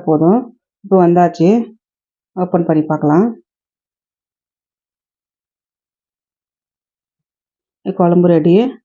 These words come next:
நல்லா மிக்ஸ் பண்ணி விடலாம். பாருங்க, பருப்பெல்லாம் நல்லா வெந்துடுச்சு.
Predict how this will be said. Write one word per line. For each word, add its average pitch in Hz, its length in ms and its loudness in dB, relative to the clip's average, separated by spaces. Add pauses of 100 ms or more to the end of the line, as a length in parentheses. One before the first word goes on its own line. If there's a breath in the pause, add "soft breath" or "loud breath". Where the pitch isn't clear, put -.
(1160)
நல்லா 180 220 2
மிக்ஸ் 170 180 -2
பண்ணி 165 160 4
விடலாம். 165 340 -2
பாருங்க, 160 280 0 (1700)
பருப்பெல்லாம் 180 420 0
நல்லா 160 220 0
வெந்துடுச்சு. 156 440 0